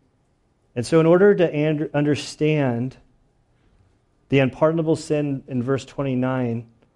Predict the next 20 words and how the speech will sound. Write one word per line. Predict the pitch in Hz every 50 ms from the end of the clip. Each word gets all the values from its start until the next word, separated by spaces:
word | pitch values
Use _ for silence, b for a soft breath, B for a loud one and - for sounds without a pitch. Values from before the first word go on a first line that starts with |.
| _ _ _ _ _ _ _ _ _ -
I | 117 117
wanna | 127 143 147 139
handle | 127 123 127 135 139 143 147 147
this | 135 139 123 -
pa-, | - - - 135 135 135 -
this, | 135 127 123 113 - - _
this | - 127 113 -
passage | - - - 131 127 123 - 131 117 101 120
in | 117 107
sort | - - 139 127
of | 127 117 107 - -
reverse | 139 120 123 123 110 104 117 127 131 - - -
order. | 120 117 113 107 104 104 95 95 - _ _ _ _ _ _ _ _ _ _ _ _ _ _ _ _ _ _ _ _ 175
Um, | 135 131 - 196 - _ _ _ _ _ _ _ _ _ _ _ _ _ _ _ _ _ _ _ _ _ _ _ _ _ - - _ _ _ _ _ _ _ _ _ _ _ _ _ _ _ _ _ _ _ _
so | _ - - 127
let's | 123 135 131 131
go | - - 135 127
to | 127 120
verse | 113 120 117 110 - -
thirty. | - 110 98 90 87 90 90 -